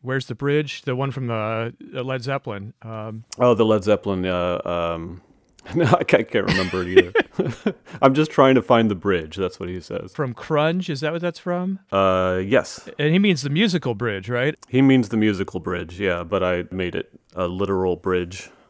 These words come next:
Speaker 2: I guess a musical bridge is, yeah, the musical bridge is metaphorical, right? Yes. 'Cause it takes you from one part of the song to the other.
Speaker 1: Right, exactly. But getting back to my question, I mean, I made it clear to listeners who may not know your work that, yeah, it's got a lot of the kind of allusions that would appeal to people who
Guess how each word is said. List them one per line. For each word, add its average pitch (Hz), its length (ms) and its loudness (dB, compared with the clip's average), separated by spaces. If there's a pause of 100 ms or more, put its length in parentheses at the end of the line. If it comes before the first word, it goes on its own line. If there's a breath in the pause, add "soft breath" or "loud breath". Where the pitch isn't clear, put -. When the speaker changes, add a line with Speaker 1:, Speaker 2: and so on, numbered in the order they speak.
(160 soft breath)
Speaker 2:
I 117 40 -2
guess 190 200 0
a - 40 4
musical 147 380 4
bridge 98 300 0
is, 87 240 -6
yeah, 113 160 2
the 92 80 0
musical 123 360 -2
bridge 95 220 -4
is 85 140 -12
metaphorical, 95 600 -6
right? 95 360 -6
Yes. - 360 -8 (360 soft breath)
'Cause 104 160 -6
it 104 120 -6 (160)
takes - 280 -2
you 120 80 2
from 110 200 2
one 110 220 6
part 104 180 4
of 92 60 0
the 92 80 -4
song 92 280 -4
to - 120 -16
the 90 100 -4
other. 87 300 -6 (540 loud breath)
Speaker 1:
Right, 220 220 4
exactly. 143 440 -2 (320 soft breath)
But 190 160 2
getting 269 180 0
back 226 160 6
to - 80 -6
my 196 60 4
question, 175 400 0
I 151 60 -2
mean, 165 240 0 (280)
I 170 100 4
made 202 180 8
it 180 60 4
clear 170 260 2
to 160 140 -2
listeners 147 360 -2
who 156 60 0
may 143 120 0
not 127 120 -2
know 180 120 0
your 180 160 2
work 127 260 -2
that, 110 180 -6
yeah, 151 240 0
it's 127 160 -8
got 131 180 0
a 123 60 -2
lot 147 320 0
of 135 320 -2
the 147 100 0
kind 156 240 0
of 135 140 -4
allusions 151 720 2
that 120 220 -2
would 123 320 -2
appeal 160 320 -2
to 147 100 -4
people 131 360 -4
who 113 300 -4